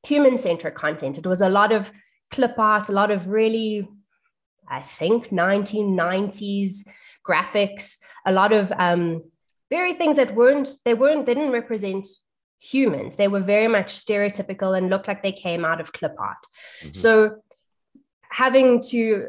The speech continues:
Speaker 1: um, bring, like, fresh design skills and illustration skills into the space was also a huge opportunity for us. It took quite a lot of convincing because obviously I don't draw. Like I mentioned earlier, I was the artist in the studios,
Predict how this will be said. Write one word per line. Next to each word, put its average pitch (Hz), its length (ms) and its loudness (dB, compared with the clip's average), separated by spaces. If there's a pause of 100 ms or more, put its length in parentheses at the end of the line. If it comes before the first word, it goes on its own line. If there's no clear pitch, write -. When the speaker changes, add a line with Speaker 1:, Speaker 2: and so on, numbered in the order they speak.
Speaker 1:
um, 180 500 -2 (400)
bring, 285 260 4
like, 185 200 2
fresh - 460 0
design 190 480 0
skills 262 420 -2
and 185 240 -4
illustration 220 680 -6
skills 185 380 -4
into 170 160 -8
the 165 80 -8
space 156 400 -8
was 190 140 -6
also 202 320 0
a 185 80 2
huge 220 400 -6
opportunity 165 760 -10
for 160 120 -4
us. 233 260 -6 (400)
It 233 80 0
took 370 160 -2
quite 285 260 2
a 269 60 6
lot 240 240 4
of 220 240 0 (340)
convincing 240 760 2
because 202 240 -4
obviously 208 300 0
I 175 160 2
don't 185 240 2
draw. 151 160 -6
Like 185 300 -6
I 180 60 -8
mentioned 175 400 -2
earlier, 175 280 0
I 170 160 0
was 170 220 -4
the - 80 -6
artist 170 480 -2
in 214 240 0
the 196 60 0
studios, 190 840 -2